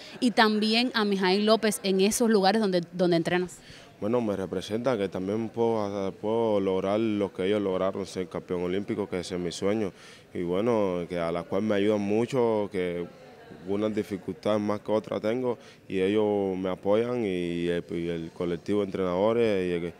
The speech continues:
Speaker 2: y mi equipo, mi equipo de compañeros, que, eh, sin ellos no pudiera obtener la, la medalla de oro en los Juegos Panamericanos.
Speaker 1: Precisamente sobre las Olimpiadas, porque sabemos que ahora en dos mil veinte tienes ese clasificatorio,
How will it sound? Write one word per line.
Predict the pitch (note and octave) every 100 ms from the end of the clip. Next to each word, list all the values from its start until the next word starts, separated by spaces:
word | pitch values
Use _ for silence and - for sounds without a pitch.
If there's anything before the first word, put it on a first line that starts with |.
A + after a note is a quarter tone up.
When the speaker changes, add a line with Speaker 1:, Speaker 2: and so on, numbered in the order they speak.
| - - -
Speaker 2:
y | F2+ F2+ F2+
mi | F#2
equipo, | F#2 G2+ G#2+ A2 G#2 F#2+ F#2 F2+
mi | F2+
equipo | F2 G2 G#2+
de |
compañeros, | G2 F#2+ F#2 F#2 A2 A2
que, | F2+ F2 -
eh, | F#2 F2 F2 E2+ F2 -
sin | - F#2 F#2+
ellos | G2 A2+
no | A#2 A2+ A2
pudiera | G#2+ G#2+ A2+
obtener | G#2+ G2+ G2 G#2+
la, | G2+ F#2 E2+ - -
la | -
medalla | F2+ F#2 G2 G#2
de |
oro | G2 G#2
en | G2
los | F2+
Juegos | F#2
Panamericanos. | F2+ F2 E2+ D#2+ E2 D#2+ D#2 -
Speaker 1:
Precisamente | C4+ C4+ E4 D4+ F4 D#4 D#4+ E4+ E4
sobre | D4+ B3 A3+ A3 A3
las | G#3 G#3
Olimpiadas, | G#3+ G3+ F#3+ G#3 G3 F#3 F#3
porque | G#3 G3 G#3+
sabemos | - G#3 A#3+ C#4+
que | C#4+
ahora | B3 B3 C4+
en | C4
dos | A3+
mil | A3 A3
veinte | A3 B3 C4+
tienes | A3 G#3+ A3+
ese | A3 G3+ A3+
clasificatorio, | G#3 F#3 G3+ - F3 F3 E3 G3+ A#3